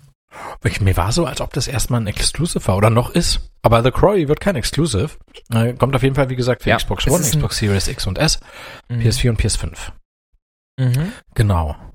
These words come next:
Speaker 1: Ja, und der Unterschied ist tatsächlich, ähm, nicht nur im Setting, sondern auch im Gameplay teilweise. Also wir werden wieder eine Teenager-Gruppe haben, diesmal bestehend aus sogar neun Teenagern,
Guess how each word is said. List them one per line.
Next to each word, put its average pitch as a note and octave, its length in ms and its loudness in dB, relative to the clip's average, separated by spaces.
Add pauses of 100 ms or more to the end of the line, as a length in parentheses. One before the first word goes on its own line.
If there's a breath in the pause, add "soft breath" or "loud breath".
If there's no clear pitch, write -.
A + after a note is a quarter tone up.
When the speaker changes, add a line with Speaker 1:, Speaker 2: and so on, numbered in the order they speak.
(380 loud breath)
Speaker 1:
Ja, F#3+ 220 6
und A#2 320 2
der A2+ 120 4
Unterschied F#3 460 2
ist D3 220 2
tatsächlich, C3 640 2
ähm, G#2+ 540 2 (180)
nicht A#2+ 180 2
nur A#2 100 4
im F#2+ 60 0
Setting, D#3 380 2
sondern B2 260 2
auch G#2 180 0
im A#2 140 0
Gameplay G#2+ 520 2
teilweise. F#2 500 0
Also G#2+ 240 2 (300 loud breath)
wir G#2 140 0
werden C3 300 2
wieder B2 400 2
eine A#2 320 2 (140)
Teenager-Gruppe C3+ 840 2
haben, C#3 260 0 (340 loud breath)
diesmal B2+ 260 4
bestehend A#2 400 2
aus F#2+ 220 0
sogar G2 540 0
neun G#2 560 2 (200)
Teenagern, A2+ 540 2